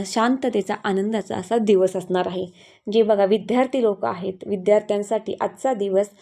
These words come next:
छान असणार आहे, कारण की तुमचं अभ्यासाची तुम्हाला गोडी लागणार आहे आणि अभ्यासात तुमचं मन रमणार आहे. तर विद्यार्थ्यांसाठी तर आजचा दिवस छान आहे, पण पाहूया बाकीच्या लोकांसाठी आजचा दिवस कसा आहे.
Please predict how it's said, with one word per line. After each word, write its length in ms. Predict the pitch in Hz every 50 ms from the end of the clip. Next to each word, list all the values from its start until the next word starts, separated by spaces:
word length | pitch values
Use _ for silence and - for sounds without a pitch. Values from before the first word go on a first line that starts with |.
| _ _ _ _ - -
छान 200 | 269 240 226 220
असणार 340 | 208 214 - 202 196 196 190
आहे, 100 | 185 185
कारण 260 | 190 214 220 214 202 208
की 60 | 196
तुमचं 320 | - 208 196 190 190 - -
अभ्यासाची 520 | - - 175 180 202 202 - 240 220 214 214
तुम्हाला 280 | - 202 196 196 196
गोडी 360 | 196 190 202 196 190 190 220 226
लागणार 340 | 220 208 196 196 196 202
आहे 180 | 208 185 185 -
आणि 180 | - 185 196 196
अभ्यासात 380 | 190 180 180 196 196 - 214 208 -
तुमचं 340 | 214 208 196 - 208 214 - - - _ _ _ _ _ -
मन 300 | 175 185 214 233 240 220
रमणार 360 | 214 202 185 190 185 185 180
आहे. 260 | 185 185 185 185 180 - _ _ _ _ -
तर 180 | 262 254 240 - - - - _ _ _ _ -
विद्यार्थ्यांसाठी 1000 | 269 226 208 294 302 330 339 349 339 339 285 262 269 - 226 190 190 - - -
तर 80 | 202 - -
आजचा 260 | - - - - 254
दिवस 280 | 208 214 226 233 - -
छान 200 | 208 196 185 185
आहे, 220 | 180 175 180 180 - _ _ _ _ -
पण 300 | 220 202 185 190 - 202
पाहूया 380 | 208 208 202 202 226 262 269 247
बाकीच्या 540 | 214 226 214 - 214 214 - 294 285 285
लोकांसाठी 720 | - 269 254 226 220 - 240 240 - 254 226 226 - - - -
आजचा 280 | - - - - 214 196
दिवस 260 | 196 214 240 240 -
कसा 280 | - 349 311 - -
आहे. 220 | 214 180 156 165